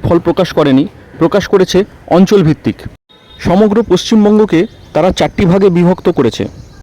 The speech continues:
বিভাগগুলো হলো উত্তরবঙ্গের আসন, দক্ষিণ পূর্ববঙ্গের আসন, দক্ষিণ পশ্চিমবঙ্গের আসন এবং কলকাতা ও সংলগ্ন আসন।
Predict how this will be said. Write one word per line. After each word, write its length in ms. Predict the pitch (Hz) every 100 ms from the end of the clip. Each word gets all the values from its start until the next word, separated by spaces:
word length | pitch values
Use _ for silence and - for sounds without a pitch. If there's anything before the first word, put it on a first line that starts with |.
| _ _ _ _ -
বিভাগগুলো 520 | 131 170 202 185 214
হলো 200 | 190 175 220 - -
উত্তরবঙ্গের 600 | 175 - 202 190 190 196
আসন, 260 | 151 - 190 214 - - - - -
দক্ষিণ 280 | 151 - 190
পূর্ববঙ্গের 520 | 180 180 180 180 185
আসন, 260 | 170 139 175 190 - - -
দক্ষিণ 300 | 131 151 190 185
পশ্চিমবঙ্গের 640 | 160 - 190 180 175 180
আসন 260 | 147 - 180 202 -
এবং 200 | 165 160 202 -
কলকাতা 460 | 170 170 185 196 208 - -
ও 60 | -
সংলগ্ন 460 | 147 156 156 156 139 113
আসন। 220 | 92